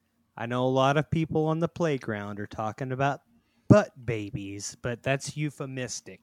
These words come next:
You don't, you don't actually have a little turd brother.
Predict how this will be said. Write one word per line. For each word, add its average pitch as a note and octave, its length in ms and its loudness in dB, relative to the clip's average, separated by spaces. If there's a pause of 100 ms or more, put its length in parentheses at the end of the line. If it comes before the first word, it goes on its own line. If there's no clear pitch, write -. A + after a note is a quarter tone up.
You B2 120 -8
don't, A#2+ 240 -10 (1040)
you F#3+ 120 -6
don't F#3+ 200 0
actually F3+ 460 2
have E3 200 4
a D#3 40 0
little D3+ 300 2
turd D3+ 380 2
brother. A2 480 -4